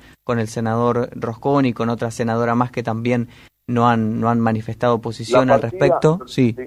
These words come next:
Speaker 2: te interrumpo. La partida del, la, la, la, la partición del bloque no tiene nada que ver con eso.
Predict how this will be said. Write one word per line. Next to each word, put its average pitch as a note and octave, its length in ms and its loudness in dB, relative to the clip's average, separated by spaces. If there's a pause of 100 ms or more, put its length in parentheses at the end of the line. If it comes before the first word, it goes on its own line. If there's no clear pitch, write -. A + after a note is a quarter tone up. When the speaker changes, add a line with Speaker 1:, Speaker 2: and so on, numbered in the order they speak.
(160)
Speaker 2:
te B2+ 100 -6
interrumpo. G#2+ 440 -2
La A2+ 100 4
partida D#3+ 480 0
del, C#3+ 260 -6
la, A#2+ 200 -2
la, - 180 -4
la, G2+ 260 2
la G2+ 180 -2
partición D3 520 -4
del D#3+ 140 -2
bloque D#3+ 340 -4
no C3 140 -4
tiene B2+ 240 -8
nada B2 240 2
que G#2+ 100 -6
ver G#2+ 160 0
con F2 160 -6
eso. - 80 -20